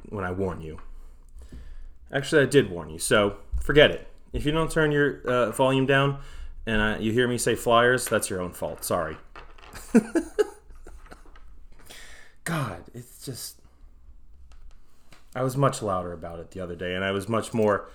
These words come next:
annoyed about it the other day. I've calmed down since, but it's just, I'm done.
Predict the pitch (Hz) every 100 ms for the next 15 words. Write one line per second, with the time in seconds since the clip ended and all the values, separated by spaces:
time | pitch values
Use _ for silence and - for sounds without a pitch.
0 | - - - - 110 104 110 117 117 117
1 | 113 117 117 117 113 117 120 80 82 67
2 | - 107 101 92 98 104 107 - 120 113
3 | 113 - 85 82 - - 82 - - -
4 | - - - - - _ - _ - -
5 | - - _ _ _ _ _ _ - _
6 | _ _ _ 95 90 82